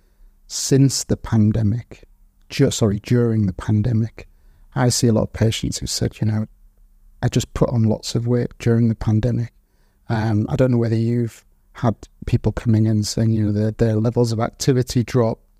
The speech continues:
their stress levels went through the roof because of various, um, issues, whether it be losing a job or, you know, having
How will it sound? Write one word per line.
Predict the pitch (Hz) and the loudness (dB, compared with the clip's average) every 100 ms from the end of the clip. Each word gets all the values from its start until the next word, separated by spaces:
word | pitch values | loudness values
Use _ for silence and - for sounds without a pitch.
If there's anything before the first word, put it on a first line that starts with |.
| - | -6
their | 117 110 117 | -4 -4 -6
stress | - 127 113 | -2 -2 0
levels | 131 113 110 - | 0 0 0 -2
went | 120 | -4
through | - 127 | -2 0
the | 113 | 0
roof | 113 135 135 113 - _ _ _ _ _ | 4 4 4 0 -10 _ _ _ _ _
because | _ - 113 | _ -2 0
of | 107 | 2
various, | 120 120 117 107 - - | 2 2 2 0 -2 -2
um, | 110 107 123 | -2 -2 -2
issues, | 123 - 120 113 - | -4 -2 0 0 0
whether | 110 107 | -2 -2
it | 117 | -4
be | - 113 113 120 | -2 -2 -2 -2
losing | 120 123 107 113 | 2 2 4 0
a | 104 | 0
job | - 120 120 110 - | 2 4 4 0 -2
or, | - 110 110 117 | -4 -4 -6 -4
you | 123 | -4
know, | 113 104 104 _ | -2 -4 -8 _
having | - 113 107 107 | -6 -2 0 0